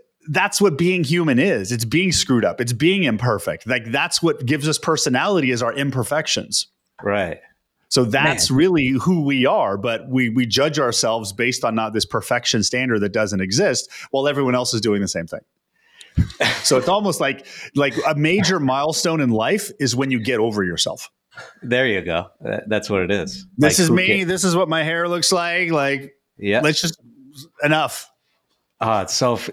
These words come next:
Speaker 2: I mean, you're hitting it, like, you're hitting the nail right on the head. I, I've got another p-, project down the street that I'm flipping, and it's, like, not going as fast as I want it to.
Speaker 1: Mm-hmm.
Speaker 2: And I'm constantly thinking of, like, "Oh, the neighbors are probably asking, like, what the heck am I doing?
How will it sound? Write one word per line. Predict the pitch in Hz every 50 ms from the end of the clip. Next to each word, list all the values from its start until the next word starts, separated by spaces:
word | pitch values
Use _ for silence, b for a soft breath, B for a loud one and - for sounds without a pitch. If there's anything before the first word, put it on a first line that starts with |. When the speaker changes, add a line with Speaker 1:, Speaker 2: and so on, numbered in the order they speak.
| -
Speaker 2:
I | 107
mean, | 110 110 101 104
you're | 107 107
hitting | 107 117 120 104 101
it, | 95 - - - - -
like, | - 104 101 95 82
you're | 98 104 101
hitting | 101 113 117 104 101
the | 98
nail | 92 98 98 95 92 90 85
right | 90 101 98
on | 95
the | 90 87
head. | 90 92 92 87
I, | 90 - 95 101 - - _
I've | - 110 104
got | - 113 98
another | 101 104 113 117 113
p-, | 101 - - - _
project | - 120 110 110 107 104 113 98 -
down | 107 107
the | 101 95
street | - - - 117 113 104
that | - 98
I'm | 95 92
flipping, | - - 117 107 - - 110 107 104
and | 95 87 87 90
it's, | 90 87 - -
like, | 92 87 87 85 -
not | 104 104 98 104 90 -
going | - 107 101 98 95 92 87
as | 82 -
fast | - - 95 87 90 90 -
as | 104 92
I | 98 87
want | 82 82 87 90 95 104
it | 104 104
to. | - 135 131 139 143 - B B B B
Speaker 1:
Mm-hmm. | 98 95
Speaker 2:
And | 98 101
I'm | 101 98
constantly | 92 - - 113 113 113 - - 127 117 110 104
thinking | 104 - 113 107 95 - 104 98
of, | 92 87
like, | 95 95 92 92 87 - _ b b b b b b b b b b b b _ - - 190
"Oh, | 123 113 107
the | 90 95
neighbors | 95 101 107 123 139 131 123 95 95
are | 95
probably | - - 101 95 87 92 85
asking, | 85 92 95 92 - - 98 90 87
like, | 85 82 80 -
what | 95 90 92 101 107 - -
the | 101 92
heck | 87 90 90 90 - -
am | 95 87
I | 85 82 80
doing? | 76 - 82 80 82 82 76 -